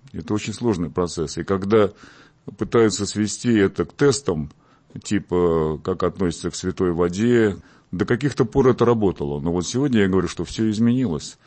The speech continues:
Сегодня уже подобного рода тесты не проходят. Ведь дело в том, что святые отцы-подвижники, они очень глубоко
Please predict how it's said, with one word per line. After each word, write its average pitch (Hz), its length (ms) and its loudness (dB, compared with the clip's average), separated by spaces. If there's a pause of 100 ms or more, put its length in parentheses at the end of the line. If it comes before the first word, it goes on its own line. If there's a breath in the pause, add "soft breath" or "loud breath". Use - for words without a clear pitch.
(140 soft breath)
Сегодня 104 600 0
уже 92 280 0
подобного 98 480 0
рода 98 260 0
тесты 104 420 -4
не 92 240 -6
проходят. 98 640 -4 (340 loud breath)
Ведь 95 360 -2
дело 113 260 2
в - 40 -10
том, 120 180 0
что 104 460 -2 (120)
святые 104 460 2
отцы-подвижники, 104 880 0
они 90 240 0
очень 104 280 0
глубоко 101 760 0